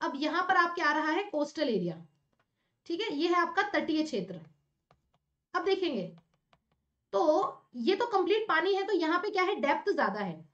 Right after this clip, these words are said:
हाई डेप्थ है, हाई डेप्थ है। अब आप देखेंगे कि जहां पे डेप्थ ज्यादा होगी इसकी स्पीड फास्ट होगी, फिर थोड़ी दूर पे जाएंगे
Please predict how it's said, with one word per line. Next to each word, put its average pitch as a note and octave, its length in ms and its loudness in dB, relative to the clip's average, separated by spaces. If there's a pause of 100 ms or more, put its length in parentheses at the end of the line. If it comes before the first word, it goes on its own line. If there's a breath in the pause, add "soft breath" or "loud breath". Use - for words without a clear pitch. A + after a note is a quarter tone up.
हाई D#4 140 4
डेप्थ D#4+ 280 -2
है, - 160 -8 (3250)
हाई D4 140 6
डेप्थ G4 260 4
है। F#4+ 100 0 (540 soft breath)
अब E4+ 100 4
आप G4 140 8
देखेंगे G#4+ 300 -2
कि A4+ 120 -2
जहां G4 160 4
पे G#4+ 120 0
डेप्थ F#4+ 260 0
ज्यादा F#4+ 220 4
होगी F#4+ 160 2
इसकी A4 240 -4
स्पीड F#4 300 0
फास्ट - 340 0
होगी, F3+ 240 -8 (600)
फिर A#4 220 0
थोड़ी A4 180 0
दूर G#4+ 200 2
पे G#4 140 0
जाएंगे F#4+ 400 0